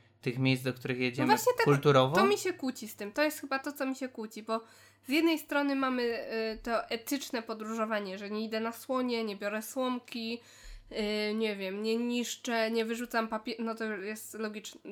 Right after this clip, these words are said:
Speaker 2: logiczne, to jest
Speaker 1: Mhm.
Speaker 2: normalne, nie wyrzucam papierka gdzieś tam,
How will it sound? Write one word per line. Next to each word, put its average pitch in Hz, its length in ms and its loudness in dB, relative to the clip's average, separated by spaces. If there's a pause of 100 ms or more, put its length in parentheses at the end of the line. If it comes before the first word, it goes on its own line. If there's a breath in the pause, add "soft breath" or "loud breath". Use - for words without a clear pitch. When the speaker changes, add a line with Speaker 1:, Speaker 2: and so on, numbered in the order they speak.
(200)
Speaker 2:
logiczne, 196 380 -12
to 214 80 -6
jest - 280 -10 (140)
Speaker 1:
Mhm. 127 220 0
Speaker 2:
normalne, 208 360 0
nie 220 100 -4
wyrzucam 233 320 -2
papierka 262 560 0
gdzieś 240 340 -6
tam, 233 360 -2